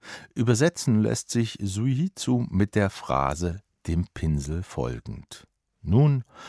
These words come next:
hat Herbert Achternbusch den Pinsel zur Seite gelegt, nicht ohne uns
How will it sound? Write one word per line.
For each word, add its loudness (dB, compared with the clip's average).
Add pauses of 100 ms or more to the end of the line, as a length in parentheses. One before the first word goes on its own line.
(120)
hat 0
Herbert 0
Achternbusch -2
den 0
Pinsel -4
zur -2
Seite -6
gelegt, -4 (300)
nicht 0 (260)
ohne 2
uns -4